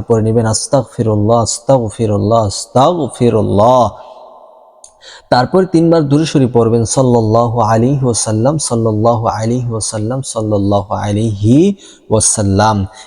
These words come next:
এরপর নকশাটি সুন্দরভাবে লিখবেন। লেখার পরে আপনি যে কাজটি করতে হবে, নকশাটিকে এভাবে কেটে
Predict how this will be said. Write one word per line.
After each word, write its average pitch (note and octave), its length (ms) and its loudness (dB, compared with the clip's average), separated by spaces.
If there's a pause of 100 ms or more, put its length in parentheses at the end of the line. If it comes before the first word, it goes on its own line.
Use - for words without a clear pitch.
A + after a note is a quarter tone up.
(160)
এরপর D#3 260 0
নকশাটি B2+ 480 -2 (120)
সুন্দরভাবে B2 1120 2
লিখবেন। G2 420 -2 (540)
লেখার F3 440 2
পরে C3 320 2 (460)
আপনি A#2+ 360 -2
যে B2 180 2
কাজটি - 400 -4
করতে A2+ 360 -2
হবে, B2 320 2
নকশাটিকে B2 600 -2
এভাবে A2 260 0
কেটে A#2 340 -2